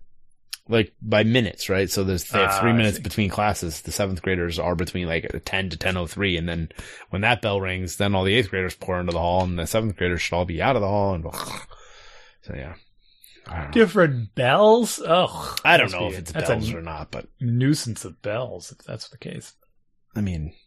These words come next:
Speaker 1: that's pretty ubiquitous,
Speaker 2: Cacophony of bells.
Speaker 1: ubiquitous thing in schools,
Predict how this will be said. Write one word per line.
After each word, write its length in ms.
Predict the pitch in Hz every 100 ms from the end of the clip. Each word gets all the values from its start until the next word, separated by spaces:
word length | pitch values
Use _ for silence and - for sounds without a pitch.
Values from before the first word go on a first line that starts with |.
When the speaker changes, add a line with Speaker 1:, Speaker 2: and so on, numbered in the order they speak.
| _ _ _ -
Speaker 1:
that's 180 | 90
pretty 260 | - - 87 82
ubiquitous, 500 | 73 92 98 - 92
Speaker 2:
Cacophony 520 | - 127 85 120 92
of 100 | 87
bells. 140 | 127 131
Speaker 1:
ubiquitous 720 | 120 95 117 - 95 98 -
thing 220 | 107 104
in 160 | 98 87
schools, 760 | - - 107 101 95 92 90